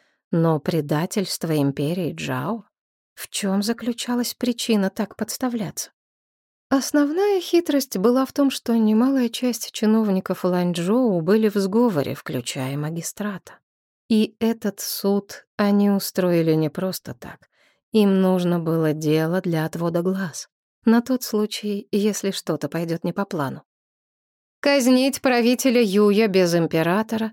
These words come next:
означало бы привлечь его внимание,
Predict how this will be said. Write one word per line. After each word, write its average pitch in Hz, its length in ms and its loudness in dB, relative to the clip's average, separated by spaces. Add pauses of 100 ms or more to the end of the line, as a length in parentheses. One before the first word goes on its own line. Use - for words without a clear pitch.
(320)
означало 208 720 4
бы 226 120 2
привлечь 240 500 2
его 269 180 4
внимание, 269 680 2